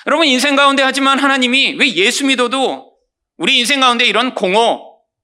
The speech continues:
아, 이런 허물을 자주 경험하게 하시는 것이죠? 여러분, 예수 믿으면 그런 생각 해보시지 않았어요? 아니, 예수 믿으면 이렇게 영혼이 채워진다며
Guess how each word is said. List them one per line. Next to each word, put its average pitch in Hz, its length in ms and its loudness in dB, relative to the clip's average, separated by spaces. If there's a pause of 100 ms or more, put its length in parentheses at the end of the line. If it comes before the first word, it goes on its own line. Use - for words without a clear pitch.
(120)
아, 208 100 -2
이런 247 320 2
허물을 349 460 0
자주 214 260 -4
경험하게 165 480 -4
하시는 175 260 -10
것이죠? - 360 -14 (640)
여러분, 311 200 0
예수 226 220 0
믿으면 277 300 -2
그런 220 160 -4
생각 233 280 -4
해보시지 269 320 -8
않았어요? 196 460 -6 (540)
아니, 302 160 0
예수 240 260 0
믿으면 311 400 0
이렇게 285 540 0
영혼이 254 320 0
채워진다며 233 720 -4